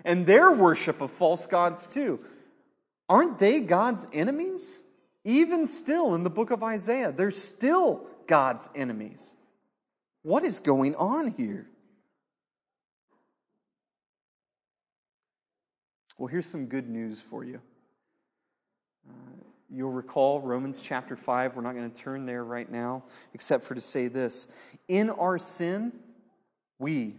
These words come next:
were enemies of God, just as Egypt was,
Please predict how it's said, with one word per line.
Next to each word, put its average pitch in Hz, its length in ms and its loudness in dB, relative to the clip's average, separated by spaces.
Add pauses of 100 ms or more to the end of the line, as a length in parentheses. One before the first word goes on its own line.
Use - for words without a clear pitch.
(100)
were 117 240 -10
enemies 107 500 -8 (100)
of 104 120 -14
God, 107 300 -12 (1000)
just 160 420 -2
as 131 280 -2
Egypt 147 560 -8 (560)
was, 113 560 -6